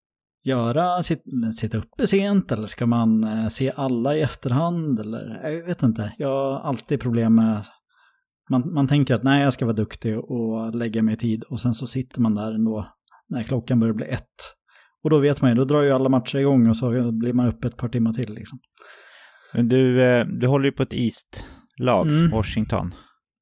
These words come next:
Speaker 1: Precis.
Speaker 2: På, på, på många, i alla fall för mig så, så hade det varit enklare om jag hade haft ett West-lag, tror jag. Så att man kunde gå upp tidigt som fan bara istället och, och se matchen före jobbet, liksom.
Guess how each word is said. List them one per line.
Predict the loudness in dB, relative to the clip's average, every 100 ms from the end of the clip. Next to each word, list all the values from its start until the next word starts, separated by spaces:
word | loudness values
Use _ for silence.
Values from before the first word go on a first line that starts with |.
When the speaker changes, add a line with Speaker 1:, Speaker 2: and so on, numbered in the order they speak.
| _ -16
Speaker 1:
Precis. | -14 -6
Speaker 2:
På, | -4 -4 -2
på, | -2 -2
på | -2 2
många, | 2 2
i | 2
alla | 2 2
fall | -2
för | -2 -2
mig | -2 -2 -4 -6
så, | -6
så | -6 -8 -2
hade | 0 0 0
det |
varit | 0
enklare | 0 -2 -2 -2 0
om | 0
jag | -2
hade | -2
haft | -4 -4 -8
ett | -2
West-lag, | 0 0 -2 -2 -2 -2
tror | -4 -6
jag. | -6
Så | -6
att | -4
man | -2
kunde | 0 -2
gå | -2 -2
upp | -2 -2 -4
tidigt | 0 0 0 -4
som | -4
fan | -2 -2 -2 -2
bara | -4 -4
istället | -6 -8 -8 -8
och, | -8 -8 -6
och | -4 -4 -4
se | -2 0
matchen | -2 -4 -8 -8
före | -2 0 0 0
jobbet, | -2 -4 -8 -10
liksom. | -12 -10